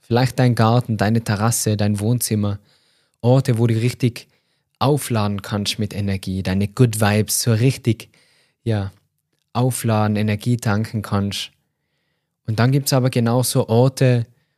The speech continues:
und vor allem auch Menschen, die die negativ beeinflussen, die die nach unten ziehen, die dir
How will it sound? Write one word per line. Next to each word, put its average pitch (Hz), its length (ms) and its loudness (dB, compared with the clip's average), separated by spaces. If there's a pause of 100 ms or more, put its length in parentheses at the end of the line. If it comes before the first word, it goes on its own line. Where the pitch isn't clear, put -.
(160)
und 139 140 -2
vor - 140 -2
allem 139 200 2
auch 135 200 0
Menschen, 120 600 0 (440)
die 131 100 2
die 123 140 2
negativ 113 640 0
beeinflussen, 101 960 -6
die 113 140 -4
die 113 120 0
nach 113 240 0
unten 139 460 -2
ziehen, 101 400 -2
die 107 140 -4
dir 101 340 -2